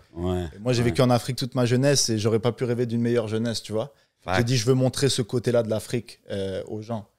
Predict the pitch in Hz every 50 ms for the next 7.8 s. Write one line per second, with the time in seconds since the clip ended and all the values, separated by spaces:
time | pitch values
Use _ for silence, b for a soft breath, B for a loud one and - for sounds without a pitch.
0 | _ _ - 113 107 110 117 156 175 - - 117 98 101 101 - 127 151 131 135
1 | 123 104 - - 127 147 123 95 80 95 110 123 127 113 - 82 80 113 113 -
2 | - 120 131 127 107 92 90 85 87 98 101 101 101 98 87 78 76 82 - 87
3 | 92 - - 95 95 87 76 76 101 104 104 101 - - 85 80 85 90 _ 117
4 | 117 107 - 87 87 80 - - 90 85 - 104 - 87 82 - - 85 - -
5 | 107 113 117 110 95 _ _ _ _ _ _ _ _ - 80 85 85 82 80 -
6 | - 139 131 98 85 82 95 90 - - 82 - - 82 - 87 85 90 90 78
7 | 78 73 71 - _ - 90 - - 80 76 64 69 65 67 60